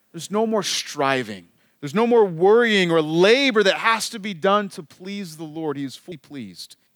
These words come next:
in us because of Jesus. There's no longer any sin that is held against us. This great exchange has been finalized on the cross. It is Satan's great ploy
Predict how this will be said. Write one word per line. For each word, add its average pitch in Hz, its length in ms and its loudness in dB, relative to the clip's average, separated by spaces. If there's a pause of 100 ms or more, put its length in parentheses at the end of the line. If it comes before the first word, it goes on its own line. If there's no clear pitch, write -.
(140)
in 185 200 0
us - 640 -2 (240)
because 120 320 -10
of 101 100 -16
Jesus. 92 540 -18 (200)
There's 143 140 -10
no 208 80 4
longer 220 300 2
any 240 240 4
sin 247 320 2
that 226 80 4
is 190 140 0
held 214 200 2
against 196 420 0
us. 160 160 -2
This 160 220 -4
great 185 380 2
exchange 226 560 -8
has 170 100 -10
been 156 180 -6
finalized 123 840 -4 (300)
on 147 200 -2
the 139 100 -6
cross. 143 400 -2
It 190 140 2
is 180 240 2 (160)
Satan's 262 880 -2
great 180 580 0 (220)
ploy 190 560 4